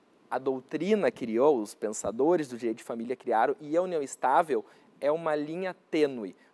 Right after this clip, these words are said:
porque muita gente está numa, acha que está numa união estável, mas está num namoro. Ca-, um casal de namorados pode morar junto, eu já falei sobre isso aqui na pandemia, vários namorados foram morar juntos porque ficou caro, estudantes, por exemplo, bancar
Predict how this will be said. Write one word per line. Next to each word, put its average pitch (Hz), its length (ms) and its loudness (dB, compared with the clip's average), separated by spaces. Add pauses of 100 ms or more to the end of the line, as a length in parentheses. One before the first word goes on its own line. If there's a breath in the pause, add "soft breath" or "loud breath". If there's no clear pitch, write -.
porque 139 220 -8
muita 202 360 -2
gente 170 500 -4 (140)
está 139 340 -4
numa, 143 440 -4
acha 160 300 0
que - 80 -16
está 147 200 -10
numa 147 120 -10
união 127 120 -8
estável, 135 440 -8
mas 151 120 -8
está 143 180 -8
num 156 120 -10
namoro. 165 440 2 (600 soft breath)
Ca-, 453 100 -4
um 415 120 0
casal 185 440 4
de 208 100 -6
namorados 185 400 -2
pode 165 220 -6
morar 139 240 -6
junto, 147 300 -6
eu 113 60 -6
já 123 100 -4
falei 135 240 -2
sobre 131 260 -8
isso 123 140 -6
aqui 127 140 -6
na 113 100 -6
pandemia, 143 480 -4 (240 loud breath)
vários 165 320 8
namorados 123 600 2 (200 soft breath)
foram 165 280 2
morar 139 280 2
juntos 151 380 -8
porque 196 500 -4 (200 loud breath)
ficou - 340 -6
caro, 151 340 6
estudantes, 143 600 0
por 131 160 -6
exemplo, 127 420 -2 (240 soft breath)
bancar 147 640 4